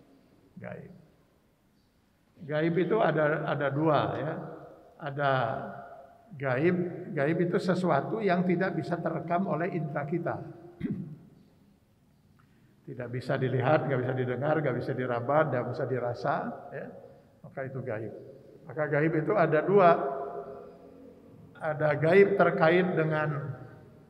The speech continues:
apa? Waktu, ada terkait dengan ruang.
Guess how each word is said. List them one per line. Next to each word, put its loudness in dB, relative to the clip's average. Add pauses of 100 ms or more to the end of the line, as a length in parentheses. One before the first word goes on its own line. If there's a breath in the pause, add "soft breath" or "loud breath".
(1200)
apa? -8 (1400)
Waktu, -4 (480)
ada -2 (580)
terkait -4
dengan -2
ruang. 0